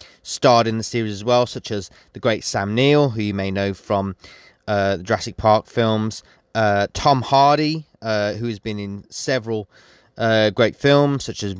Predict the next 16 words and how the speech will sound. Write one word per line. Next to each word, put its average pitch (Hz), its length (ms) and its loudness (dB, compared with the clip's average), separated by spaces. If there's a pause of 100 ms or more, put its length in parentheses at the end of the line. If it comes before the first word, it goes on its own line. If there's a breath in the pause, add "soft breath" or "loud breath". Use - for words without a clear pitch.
(260)
uh, 104 240 0
Venom, 127 720 2
uh, 104 260 -2
Tinker 117 260 -8
Tailor 107 320 -2
Soldier 101 360 -2
Spy, 120 640 2 (580 soft breath)
um, 110 720 0 (1600)
uh, 110 480 4 (280)
Anya 123 320 4
Taylor-Joy, 151 1000 2 (280)
also 120 460 -2 (160)
a 123 80 -8
great 120 360 -2
actress, 117 600 -8
um, 104 460 -2